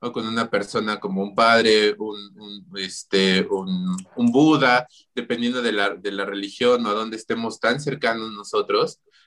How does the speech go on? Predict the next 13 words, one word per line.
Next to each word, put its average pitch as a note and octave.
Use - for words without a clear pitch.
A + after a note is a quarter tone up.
Este C3+
arquetipo C3
se B2
puede B2
presentar G#2
así, A2
pero A#2
también A#2
de A#2+
otras A2+
maneras. A2
Por G#2+
ejemplo, G#2